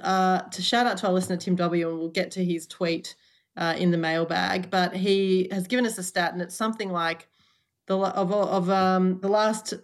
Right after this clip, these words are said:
hundred and ten times we've gone inside fifty, we've scored thirteen goals. It's like a thirteen percent efficiency or something. We'll get to the exact stat, but are you saying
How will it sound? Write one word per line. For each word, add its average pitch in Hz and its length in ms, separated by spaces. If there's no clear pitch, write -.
hundred 226 280
and 196 100
ten 196 160
times 180 280
we've 175 100
gone 175 160
inside 170 280
fifty, 180 520
we've 190 160
scored 170 320
thirteen 175 320
goals. 165 200
It's 175 120
like 226 120
a 202 40
thirteen 175 500
percent 175 380
efficiency 175 520
or 170 60
something. 170 280
We'll 185 80
get 190 180
to 180 80
the 175 100
exact 170 340
stat, - 460
but 190 240
are 208 80
you 240 240
saying 185 580